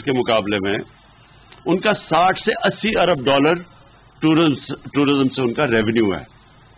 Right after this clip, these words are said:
उनकी आमदनी है। तो क्यों वो करते हैं? क्योंकि सर्दियों में उनके भी skiing के लिए लोग आते हैं, गर्मियों में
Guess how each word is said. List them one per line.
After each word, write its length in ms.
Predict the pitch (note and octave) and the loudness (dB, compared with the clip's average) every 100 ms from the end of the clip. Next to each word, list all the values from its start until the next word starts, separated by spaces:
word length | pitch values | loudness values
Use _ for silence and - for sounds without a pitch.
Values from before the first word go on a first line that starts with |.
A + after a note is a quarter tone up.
| - | -6
उनकी 220 | B2+ E3 | -4 0
आमदनी 480 | C#3 C#3+ C3+ B2+ A2+ | 2 2 2 2 2
है। 100 | E2 - - - - - - - - - - - - - - | -2 -10 -20 -20 -20 -20 -20 -20 -20 -20 -20 -20 -20 -12 -8
तो 80 | |
क्यों 200 | D3 F#3+ | -2 0
वो 120 | G#3 G#3 | 2 2
करते 320 | G#3 F3+ G#3+ | 0 0 0
हैं? 80 | G#3 | 0
क्योंकि 220 | G3 E3+ | 0 -2
सर्दियों 440 | - D#3 C#3 G3+ | 0 -2 0 2
में 200 | G3 F#3+ | 2 2
उनके 380 | F#3+ D3+ D3+ F#3+ | 2 0 0 0
भी 320 | F3+ G3+ E3+ - - - - | 0 -2 -4 -10 -20 -20 -20
skiing 400 | - - E3+ F3 | -8 0 0 2
के 100 | F#3+ | 2
लिए 140 | F#3+ | 2
लोग 240 | G3 G3 | 2 2
आते 220 | G3 F#3 G#3 | 0 0 2
हैं, 160 | G3 | 2
गर्मियों 380 | C#3+ D3 F3+ F#3+ | 2 2 4 4
में 280 | F3 D#3+ | 4 2